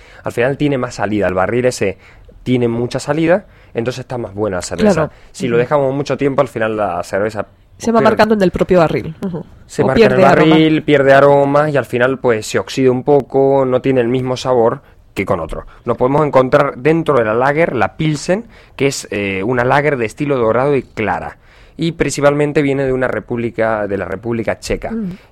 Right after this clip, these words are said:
Speaker 1: Diferentes serías de rubia, nos podemos encontrar, podemos leer en, en las cervezas y no, nos detallan directamente. También nos encontramos la Múnich, que es un poco más oscura, también el Viena de color más rojizo, sabor suave y aroma un, muy potente a malta, ¿no?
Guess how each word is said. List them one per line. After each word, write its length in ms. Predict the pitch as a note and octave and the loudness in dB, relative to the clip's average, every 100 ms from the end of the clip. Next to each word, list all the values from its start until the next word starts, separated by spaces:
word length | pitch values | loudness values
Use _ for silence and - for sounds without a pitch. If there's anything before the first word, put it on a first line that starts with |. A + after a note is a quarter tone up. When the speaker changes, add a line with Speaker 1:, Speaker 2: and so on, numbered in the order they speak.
| _ _ A#2+ | _ _ -8
Speaker 1:
Diferentes 680 | A#2 A2+ B2 A#2+ A#2 G#2+ - | -8 -4 -4 -2 -6 -8 -20
serías 460 | - G2 G2 F2+ F2 | -20 -14 -10 -10 -10
de 160 | F2+ | -12
rubia, 360 | F#2 B2+ C3 C3+ | -4 -2 0 0
nos 140 | A2+ | -2
podemos 300 | G#2+ G#2+ A2+ | -6 -8 -8
encontrar, 400 | G2+ G2+ G#2+ A2 | -8 -6 -6 -8
podemos 400 | - D3+ F3 D#3+ | -6 -2 2 2
leer 240 | C#3+ C#3+ C3 | 4 4 2
en, 560 | A#2 G#2 G2+ F#2+ F2+ - | 0 -4 -6 -8 -10 -10
en 100 | A2 | -8
las 100 | G2 | -8
cervezas 480 | - A2+ C#3 F3 F#3+ - _ _ _ _ _ - | -6 -4 -2 -2 -2 -10 _ _ _ _ _ -14
y 60 | A#2+ | -12
no, 260 | F#2+ F#2+ G2+ | -10 -10 -10
nos 160 | G#2 | -8
detallan 420 | G2+ G#2+ A2+ A#2 - | -6 -2 -2 -4 -4
directamente. 560 | G2+ G2+ F2+ F2+ E2+ F2 | -6 -4 -6 -6 -8 -4
También 220 | A2 C3+ | -2 -2
nos 80 | C3 | 0
encontramos 340 | B2+ B2+ A2+ | 0 2 2
la 100 | F#2+ | 0
Múnich, 540 | G#2+ D3+ D#3+ F3 - - - | -2 -2 -2 -4 -8 -20 -20
que 100 | - | -12
es 40 | G#2+ | -10
un 100 | A2 | -6
poco 200 | A2+ G2 | -6 -4
más 160 | F#2 | -4
oscura, 580 | G2 - C3 C3+ C3 C3+ - - | -4 -6 -4 2 2 0 -6 -10
también 480 | - F2+ G#2 A2 F#2+ | -8 -6 -6 -6 -6
el 240 | F2 F2 E2+ | -6 -6 -6
Viena 400 | G#2+ A#2 A#2 A#2+ | -2 0 2 0
de 100 | G#2+ | 0
color 240 | G2+ G#2+ | 0 -2
más 180 | A2 A2 | -4 -6
rojizo, 640 | F#2 - B2 A#2 B2+ B2+ - - - | -6 -6 -10 -6 -4 -4 -8 -20 -20
sabor 400 | - G2 G2 G#2+ | -10 -6 -4 -6
suave 440 | G2+ - G#2+ A2+ B2+ | -6 -6 -4 -2 -4
y 180 | G#2+ F2 | -6 -6
aroma 540 | F#2 A2 A2+ F#2+ F#2 | -6 -6 -6 -6 -6
un, 420 | G#2 B2 A#2 G#2+ | -6 -8 -8 -8
muy 140 | B2 C#3 | -8 -4
potente 380 | A#2+ B2 B2+ | -4 -4 -4
a 40 | F#2+ | -4
malta, 460 | F#2+ F#2 D#2+ D#2+ | -2 -4 -6 -12
¿no? 140 | E2 | -10